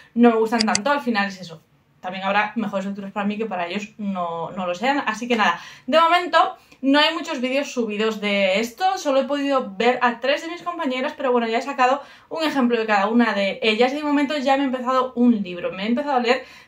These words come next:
Gente Normal de Sally Rooney, que lo vi en, en la lista de mejores lecturas de Silencia. Os voy a dejar todos los vídeos de los que hablo aquí debajo en la cajita de descripción por si les queréis echar un vistazo.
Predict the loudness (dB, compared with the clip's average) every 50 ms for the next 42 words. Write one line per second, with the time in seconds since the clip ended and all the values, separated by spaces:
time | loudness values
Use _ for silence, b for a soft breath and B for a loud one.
0 | B B 2 2 2 4 2 2 2 2 2 2 2 2 2 2 2 2 2 0
1 | -2 0 2 2 2 2 0 0 0 2 2 2 0 0 0 0 0 0 0 0
2 | -2 -2 -2 -2 0 0 2 2 2 2 2 4 4 4 2 2 0 0 0 0
3 | 0 0 -2 -4 -4 -2 -2 -2 -2 -2 -4 -8 -8 -4 -2 0 0 0 -2 -2
4 | -2 -2 -2 -4 -6 -8 -8 -6 -6 -4 -6 -4 0 2 2 2 2 B B B
5 | B B B B 4 6 6 6 6 2 0 2 4 4 6 4 4 0 -2 0
6 | 0 0 0 0 -2 -2 -2 0 0 0 2 0 0 0 -2 -4 -4 -4 -4 -4
7 | -2 -4 -4 -4 -4 -4 -4 -6 -8 -10 -12 -6 -4 -2 -2 -2 -2 -6 -10 -6
8 | -2 0 2 2 2 2 0 -2 -4 -4 -4 -6 -8 -8 -8 -8 -8 -8 -8 -6
9 | -4 0 2 4 4 2 2 0 -4 -4 -2 -4 -6